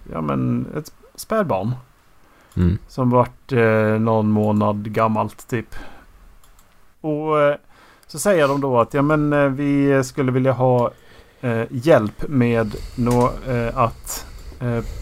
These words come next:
Speaker 1: ha någon som passar barnet. Vi kommer jobba hemifrån. Men vi kan inte ha, det är som bara någon att vara med barnet. Under
Speaker 2: Mm.
Speaker 1: de fem, alltså under typ så här sex timmar, fem timmar om dagen."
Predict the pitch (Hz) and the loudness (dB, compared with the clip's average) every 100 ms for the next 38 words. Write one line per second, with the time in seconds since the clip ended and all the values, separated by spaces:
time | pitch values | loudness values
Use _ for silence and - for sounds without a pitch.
0 | - - - - - - - - - _ | -12 -14 -16 -18 -20 -20 -20 -20 -20 _
1 | _ - 135 131 139 139 120 117 110 165 | _ -8 -2 2 2 2 0 -4 0 2
2 | 165 - 180 190 107 98 117 135 147 131 | 2 2 0 0 -2 0 -2 0 0 0
3 | 143 131 170 165 135 - - 156 180 123 | 0 0 0 2 0 -2 -2 0 0 0
4 | 110 - 113 101 107 147 139 - - - | -4 -6 -8 -4 -2 -2 -4 -12 -20 -20
5 | - _ _ _ - _ _ _ - 135 | -20 _ _ _ -20 _ _ _ -8 -2
6 | 143 135 127 120 120 - 131 131 127 143 | 2 2 2 0 -2 -8 -2 0 0 2
7 | 135 - 123 135 117 113 - 127 147 127 | 0 0 0 2 2 0 -2 -14 -6 0
8 | 131 131 131 135 135 131 110 120 107 123 | 0 2 4 4 4 0 -2 -4 -4 0
9 | 143 147 110 135 156 101 147 113 98 107 | 2 2 2 0 0 -2 0 0 0 -6
10 | 127 - - _ - _ _ 151 131 127 | -8 -12 -20 _ -20 _ _ -2 2 4
11 | 123 113 107 - 135 - 120 110 - 127 | 4 2 0 -2 -4 0 2 0 -2 -2
12 | 120 113 131 139 123 123 127 120 104 123 | 0 -2 -2 -2 0 0 0 0 0 -2
13 | 123 - 117 110 110 123 113 - 117 110 | -4 -4 -2 -2 -2 -4 -2 -2 -4 0
14 | 110 120 101 | 2 0 0